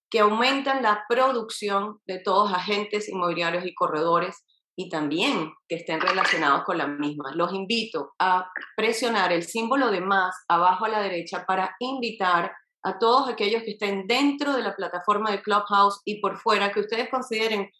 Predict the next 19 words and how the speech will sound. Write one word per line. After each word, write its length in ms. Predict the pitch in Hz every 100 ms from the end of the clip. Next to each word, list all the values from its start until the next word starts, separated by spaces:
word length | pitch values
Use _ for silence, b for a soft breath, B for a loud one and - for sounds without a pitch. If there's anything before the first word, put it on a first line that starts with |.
| _ -
que 120 | 190
este 160 | 196
espacio 420 | 226 226 226 220 202
sea 340 | - 180 -
interesante 680 | 208 214 214 190 175 170 170
para 220 | 185 170
ellos. 320 | 135 98 -
También 480 | 196 190 208 214 233 - _ -
presionen 640 | 220 220 233 240 254 269 B B -
la 220 | 208 233
mano 480 | 277 214 175 175 - -
abajo 420 | 180 190 208 233
a 40 |
la 140 | 233 220
derecha 500 | 208 175 - 190 214 _ -
y 100 | 202
vamos 400 | 196 220 254 254
a 40 | 240
compartir 800 | 196 180 170 - 220 226 226